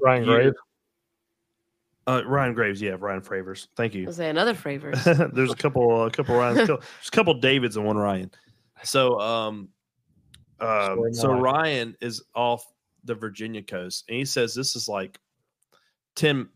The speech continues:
Speaker 2: to fifty miles off the coast that they're seeing these things.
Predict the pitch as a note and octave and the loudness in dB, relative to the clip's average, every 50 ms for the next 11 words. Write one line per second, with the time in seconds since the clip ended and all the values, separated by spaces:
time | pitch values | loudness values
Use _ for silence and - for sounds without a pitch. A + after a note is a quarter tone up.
0 | _ - B2 A2 - - - C3+ C3+ C3+ - A#2 G#2 F#2+ F2+ F2+ F#2 F#2 F2+ F#2 | _ -6 -6 -6 -4 -4 -2 -2 -2 -2 -4 -8 -6 -6 -6 -6 -8 -8 -8 -10
1 | F2 - - - - F#2+ F#2 F#2+ F#2+ - - - _ _ _ _ _ _ _ _ | -12 -12 -14 -14 -10 -8 -8 -8 -6 -8 -10 -12 _ _ _ _ _ _ _ _
2 | - A2 A2 A2 A2 G#2+ - - G#2+ G#2 G2+ G2 F#2 F#2 - - - - - - | -6 -4 -2 -2 -2 -2 -4 -6 -6 -6 -6 -6 -8 -8 -8 -12 -12 -12 -14 -14
3 | - - - - | -16 -18 -18 -20